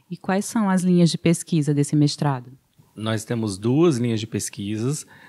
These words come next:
Speaker 2: sendo uma delas a linha de práticas educativas em educação profissional e tecnológica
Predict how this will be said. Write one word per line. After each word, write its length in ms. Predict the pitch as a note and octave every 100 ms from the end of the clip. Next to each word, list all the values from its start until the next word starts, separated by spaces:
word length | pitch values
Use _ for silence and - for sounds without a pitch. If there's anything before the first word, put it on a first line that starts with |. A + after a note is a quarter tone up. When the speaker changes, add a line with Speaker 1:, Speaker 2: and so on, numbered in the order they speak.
| -
Speaker 2:
sendo 440 | - B2+ A#2+ A2
uma 300 | A2+ B2 C#3+
delas 480 | A2+ G#2 G2 G2 F#2
a 300 | G#2 G2 F#2
linha 240 | G#2 A2+
de 120 | A2 A2+
práticas 600 | - A#2 C#3 - D3+ A#2+
educativas 680 | G#2+ A2 G#2+ - A#2 G#2+
em 40 | G#2
educação 360 | G#2+ G#2+ -
profissional 460 | G#2+ A2 - A2+ G2
e 60 | F#2+
tecnológica 920 | G2+ - G#2 F#2 G2 A#2+ C#3+ F3